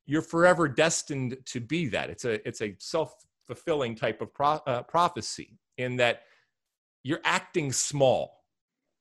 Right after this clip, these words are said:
in a moment when you don't need to be. And I'm not saying you act like L A F C, but I know you haven't been there, but there should be an element of you acting like,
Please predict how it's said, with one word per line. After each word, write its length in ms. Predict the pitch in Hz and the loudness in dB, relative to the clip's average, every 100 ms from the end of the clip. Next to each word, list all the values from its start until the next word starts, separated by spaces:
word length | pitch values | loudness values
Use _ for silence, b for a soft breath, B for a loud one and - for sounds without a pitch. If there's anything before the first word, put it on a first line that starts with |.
| _ _ - | _ _ -4
in 120 | 139 | 0
a 40 | |
moment 460 | 127 143 170 165 151 - | 2 4 4 4 0 -2
when 500 | 127 123 120 113 110 _ _ _ _ _ _ | 2 2 2 -2 -8 _ _ _ _ _ _
you 180 | 120 135 | -4 0
don't 300 | 156 147 120 | 2 0 0
need 300 | 123 135 - | -2 -2 -4
to 60 | |
be. 160 | - 73 | -8 -4
And 80 | 104 | 0
I'm 120 | 175 | 2
not 160 | 220 | 0
saying 220 | - 170 143 | 0 0 2
you 120 | 135 | 2
act 180 | 135 - | 2 0
like 180 | 120 | 2
L 140 | 123 113 | 2 2
A 100 | 101 | 0
F 100 | 90 | -4
C, 480 | - - 165 65 _ _ _ _ _ _ _ | -4 -2 -4 -6 _ _ _ _ _ _ _
but 280 | 135 123 - _ _ _ _ _ _ _ _ _ _ - | 2 2 0 _ _ _ _ _ _ _ _ _ _ -4
I 100 | 131 | 0
know 120 | 160 | 2
you 160 | 208 165 | 2 2
haven't 380 | 175 160 117 | 2 -2 -4
been 260 | 107 147 175 | -2 -2 -2
there, 320 | 190 202 208 _ _ _ _ _ _ _ - | -4 -6 -8 _ _ _ _ _ _ _ -20
but 120 | - | -12
there 80 | 139 | -8
should 240 | - 226 | -6 -4
be 120 | 160 | -2
an 100 | 139 127 | -2 0
element 380 | 147 147 139 | 2 2 2
of 140 | 127 113 | 0 0
you 160 | 127 - | -4 -2
acting 420 | 147 - 156 123 | -4 -2 -2 2
like, 360 | 117 110 - | 2 0 -6